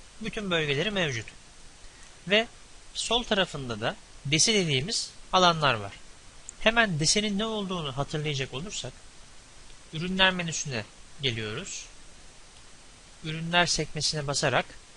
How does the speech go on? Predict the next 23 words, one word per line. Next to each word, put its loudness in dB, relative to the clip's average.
bütün -4
ürünlerimizi -2
karşımıza 2
açıyoruz. -4
Ardından 2
herhangi 2
bir -4
ürün -4
için -2
ürünü -4
daha 6
eklerken 6
kullanmış 0
olduğumuz -6
bilgileri 2
değiştirmek 0
için -6
detaylı 6
düzenle -2
butonuna -8
basıyoruz. -10
Ve 2
bakın -2